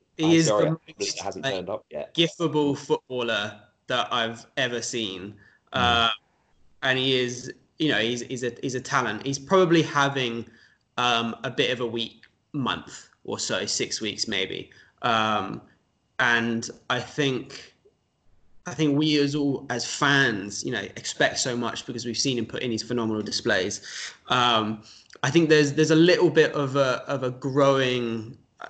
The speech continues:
Speaker 1: you know, okay, I'll speak for myself rather than for the fan base, but I think personally, I think there's a, there's a growing feeling that, um, he maybe needs to pick and choose his moments a little bit better.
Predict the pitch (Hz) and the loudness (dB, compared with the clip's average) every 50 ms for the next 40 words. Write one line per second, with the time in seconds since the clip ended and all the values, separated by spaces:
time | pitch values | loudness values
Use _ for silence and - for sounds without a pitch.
0 | - - - - - - 127 - - 113 131 127 - 110 101 123 - - - 160 | -14 -16 -16 -10 -8 -6 -4 -2 0 0 0 0 0 0 0 0 2 4 4 4
1 | 160 156 135 120 - - 131 120 117 117 131 117 117 117 117 113 113 - - 117 | 4 4 2 0 2 2 0 0 2 0 0 0 0 0 -2 -4 -4 -4 -4 -4
2 | 117 - - 131 123 123 120 113 107 107 - - - 127 131 139 131 113 - - | -2 0 2 2 2 2 2 0 0 -2 -2 -2 -2 0 2 2 0 0 -4 -10
3 | - - _ _ - - 156 160 160 151 - - 139 123 117 113 110 113 117 139 | -16 -20 _ _ -2 4 6 6 8 6 4 0 -2 -2 -2 -4 -4 -4 -6 -6
4 | 120 117 120 113 117 - - 127 117 127 123 131 147 143 139 143 139 135 131 135 | -6 -4 -6 -6 -6 -8 -8 -8 -8 -8 -2 0 4 4 6 6 4 2 -2 -2
5 | 139 135 131 123 123 123 120 110 120 117 107 - - - - - - _ _ _ | -2 -2 -2 -2 -2 -4 -4 -2 -2 -2 -4 -4 -8 -14 -20 -20 -20 _ _ _
6 | - 120 110 110 107 107 107 107 107 - - - _ _ _ _ - - _ _ | -6 -4 -2 -2 -2 -4 -4 -8 -10 -14 -20 -20 _ _ _ _ -20 -20 _ _
7 | _ 135 135 139 139 139 139 135 139 135 135 127 - - - - 143 - - 135 | _ -2 2 4 4 4 4 4 2 0 0 -2 -4 -8 -8 -8 -8 -6 -4 -4
8 | 123 - - 135 123 123 120 117 127 127 127 127 131 127 - 131 131 131 - - | -4 -4 -4 -4 -4 -4 -2 -2 0 0 0 0 -2 -2 -2 -2 -2 -2 -2 0
9 | 135 143 139 - 143 139 139 - 151 143 143 143 | 0 0 2 2 2 0 0 0 -2 -2 -2 -4